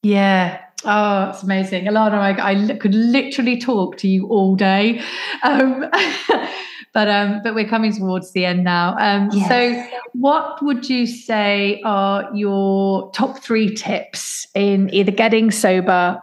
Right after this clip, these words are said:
Speaker 1: or, um, staying sober?
Speaker 2: Okay. So number one, I think if you're trying to get sober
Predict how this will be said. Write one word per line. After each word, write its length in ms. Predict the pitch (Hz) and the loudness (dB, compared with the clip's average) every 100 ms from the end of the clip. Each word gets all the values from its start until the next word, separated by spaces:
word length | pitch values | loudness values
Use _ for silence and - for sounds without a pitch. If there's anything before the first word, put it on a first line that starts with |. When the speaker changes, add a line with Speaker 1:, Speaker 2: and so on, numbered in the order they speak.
| - | -2
Speaker 1:
or, 640 | 190 185 180 180 185 - _ | 2 2 2 2 -2 -6 _
um, 400 | 185 185 180 175 | -2 0 0 -2
staying 340 | - - 175 170 | -4 -4 -2 -4
sober? 500 | - 151 160 110 - _ _ _ _ _ _ _ _ _ - | -6 -6 -6 -10 -12 _ _ _ _ _ _ _ _ _ -8
Speaker 2:
Okay. 640 | 196 202 - 220 202 - - _ _ _ _ _ _ _ | -6 -6 -6 -4 -4 -8 -14 _ _ _ _ _ _ _
So 180 | - 240 | -6 0
number 340 | 226 262 285 294 226 | 4 6 4 2 2
one, 440 | 196 185 233 254 | 2 2 2 2
I 120 | 240 | 0
think 320 | 202 240 220 - | 0 0 0 0
if 160 | 220 | -4
you're 160 | 220 202 - | -4 -4 -4
trying 360 | - 247 254 | -2 2 2
to 160 | 240 - | 2 0
get 280 | - 185 - | -2 -4 -6
sober 580 | - 208 202 202 196 | -4 -2 -2 -2 -6